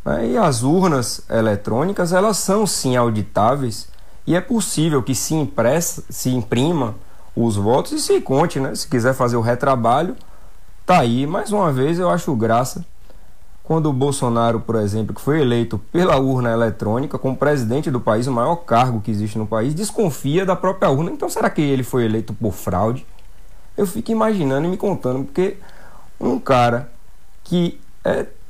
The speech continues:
tão ignorante, que faz o tipo de, de, de papel que, que, que tem feito na, na, no governo de um país, que põe em xeque um sistema que ele foi eleito,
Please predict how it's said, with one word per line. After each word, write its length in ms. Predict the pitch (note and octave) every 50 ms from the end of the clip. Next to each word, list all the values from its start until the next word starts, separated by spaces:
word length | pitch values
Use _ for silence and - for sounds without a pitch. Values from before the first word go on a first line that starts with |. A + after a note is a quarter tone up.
| - - -
tão 280 | - B4 C5+ C5+ B4+ A#4+
ignorante, 920 | G3+ D#3 D3 E3+ G3 F#3+ F3+ D3+ B2+ A2 A2 A2 A2 A#2 - - - - - - - - - - - - - - - - - - - - - - -
que 160 | - - A#3+
faz 400 | G3 - - D#3+ D#3 E3 F3+ D#3+
o 160 | - - F3 E3+
tipo 320 | D#3+ - G#3+ - - A3
de, 280 | F3 E3 E3+ E3 D3+ C#3+
de, 220 | C#3 C3+ C#3+ C#3
de 240 | C#3 - - A#2 C3
papel 560 | G2+ - C#3+ A2+ - - - A2 A2 A2+ G#2+
que, 180 | G#2 - A2+ G#2+
que, 480 | G#2 - - - - A#2 A2+ A2 G#2+ G#2+
que 160 | - - A#2
tem 400 | A2 B2+ A#2 G#2+ G#2+ A2+ A2+ -
feito 500 | G#2+ - - G#2+ G#2+ A2 A2+ - A2+ G#2+
na, 220 | G#2 G#2 G2 G2
na, 380 | F#2 G#2+ A2+ A#2+ C3+ C#3+ C3+ A#2+
no 120 | A#2+ D3
governo 520 | F3 E3 D#3+ B2+ G#2 G#2 A2+ B2 B2 B2 A2+
de 40 |
um 80 | A#2+ C3+
país, 720 | C#3 - C3+ A#2+ G#2 G2 G2+ G#2 G#2+ A#2 - - - - - - - - - - - - - - -
que 140 | - G3+ G#3
põe 180 | - B3+ C4+ C#4
em 60 | A#3
xeque 280 | - - F3 F3 F3
um 40 | G3
sistema 440 | F3+ - F#3+ E3+ - - G3+ G3+ G#3
que 160 | G3+ - -
ele 300 | G#3 G3+ G#3+ B3+ C4 C4
foi 280 | A3+ - - F#3+ E3+ D3
eleito, 460 | C3+ B2+ B2+ C3+ D3+ - - - -